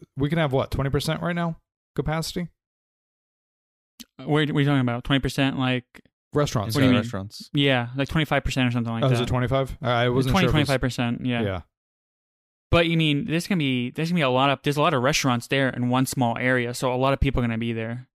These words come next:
Speaker 2: So I'm wondering if they're working on different, how we're gonna go ahead and how they're gonna direct people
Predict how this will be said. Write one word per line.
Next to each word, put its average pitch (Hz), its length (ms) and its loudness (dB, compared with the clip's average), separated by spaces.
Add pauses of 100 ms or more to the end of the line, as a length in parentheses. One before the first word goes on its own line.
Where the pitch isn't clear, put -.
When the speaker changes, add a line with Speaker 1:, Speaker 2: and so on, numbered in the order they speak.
(200)
Speaker 2:
So 127 200 2
I'm 127 180 2
wondering 139 400 4
if 123 100 -6
they're 127 140 2
working 131 320 0
on 117 140 -2
different, 127 280 -6
how 131 180 2
we're 127 80 0
gonna 123 140 0
go 127 60 -2
ahead 123 200 0
and 120 180 -2 (480)
how 135 120 -2
they're 135 140 2
gonna 123 160 0 (200)
direct 139 360 2
people 123 540 -2